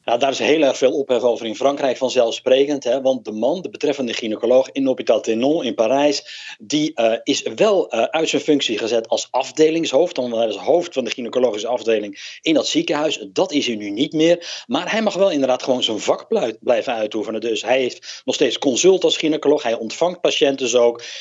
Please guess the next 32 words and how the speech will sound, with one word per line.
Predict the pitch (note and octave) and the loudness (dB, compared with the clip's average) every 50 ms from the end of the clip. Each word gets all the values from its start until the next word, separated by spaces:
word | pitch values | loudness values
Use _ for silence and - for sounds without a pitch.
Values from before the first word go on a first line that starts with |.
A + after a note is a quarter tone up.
| - - - | -16 -16 -6
en, | - D3+ D3 D3+ | -4 -4 -4 -2
eh, | C#3 A#2+ A#2+ A2+ A2+ | -4 -4 -6 -6 -6
hij | - - C#3+ D3 | -4 -2 -2 0
voert | D#3 F3+ D#3+ E3 | 2 2 2 2
ook | D3+ B2+ | 2 0
nog | B2 A2+ | -2 -2
steeds | - B2+ A2+ - | -2 -2 0 0
operaties | C3 A#2+ - C#3 E3+ G3 G#3 G3 - C#3 A2+ A#2+ | 0 0 0 0 -2 -2 -2 -4 -2 -2 0 0
uit | G#2+ G#2 | 0 0
als | A#2+ - | -2 -4
gynaecoloog. | - - B2 G#2+ C3 - A#2+ A2+ A2 G#2 - - - | -2 -2 -2 -2 -2 0 2 2 4 2 2 0 -4
<clears throat> | - - - F2 - - - - - - | -6 -4 -4 -4 -6 -10 -16 -16 -12 -6
En | - C#3+ | -2 -2
het | C#3+ C#3 | -2 -2
verweer | - C#3+ C#3+ G#3 G#3 G3 | 0 0 2 4 4 4
van | D#3 B2+ | 2 0
het | A#2+ - | -2 -2
ziekenhuis | - B3+ B3+ - F3 B2 A2 - - | -2 -2 0 0 -2 -2 -4 -4 -4
is | C3+ A#2 A#2 | -2 0 2
ook | B2 C#3+ C#3+ | 2 2 2
logisch | C#3+ E3+ F3 F3 F3 - F#3 F3+ | 4 4 4 4 2 0 -2 -2
natuurlijk, | - F3 - F#3 F3 E3+ - | -2 -2 0 0 0 2 2
zou | F3 E3 | 2 2
je | D#3+ | 2
kunnen | D#3+ F3 E3 D#3 | 2 0 0 2
zeggen, | C#3 D#3+ D#3 - F#3+ | 2 2 2 2 0
want | G3+ G#3 | -2 0
die | E3+ E3+ | 0 0
zeggen, | E3 D3 C3 B2+ | 2 2 2 0
ja, | B2+ - - - - _ _ _ _ _ _ _ _ _ _ | 0 -2 -8 -14 -20 _ _ _ _ _ _ _ _ _ _
de | - C#3 | -2 0
man | C#3 D3+ D3 C3 - | 0 0 0 -2 -4